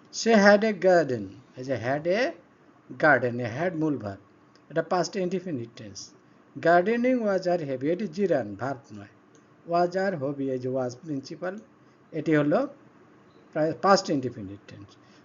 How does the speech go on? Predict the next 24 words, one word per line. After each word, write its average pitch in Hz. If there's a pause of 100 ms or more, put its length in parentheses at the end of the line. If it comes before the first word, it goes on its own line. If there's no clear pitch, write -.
"She 202
was 208
weeding", 160 (440)
এই 127
যে 123
was 151
auxiliary, 175 (600)
weeding 143
হচ্ছে 131
মূল 139
verb, 98 (840)
এটি 139
হলো 160 (100)
past 185
continuous। 98 (680)
"While 208
her 196 (400)
other 196 (120)
friends 135
had 165 (140)
been 254 (880)
visiting", 113 (440)
এই 127
যে 123